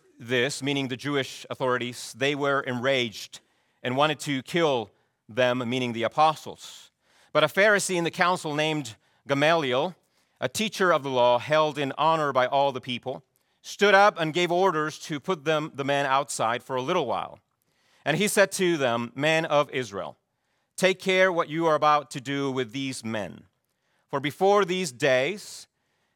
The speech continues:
Theudas rose up, claiming to be somebody, and a number of men, about four hundred, joined him. He was killed,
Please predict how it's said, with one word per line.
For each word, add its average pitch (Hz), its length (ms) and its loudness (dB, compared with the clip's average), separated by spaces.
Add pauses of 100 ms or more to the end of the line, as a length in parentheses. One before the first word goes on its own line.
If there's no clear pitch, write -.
(200)
Theudas 175 880 0
rose 143 380 0
up, 123 320 -2 (540)
claiming 190 480 2
to 170 100 -4
be 156 140 -2
somebody, 165 640 2 (500)
and 151 80 0
a 156 60 4
number 214 240 6
of 156 100 0
men, 147 380 0
about 151 500 2
four 170 220 0
hundred, 131 500 -2 (100)
joined 147 420 -4
him. 82 200 -14 (640)
He 170 140 0
was 165 160 0
killed, 131 580 2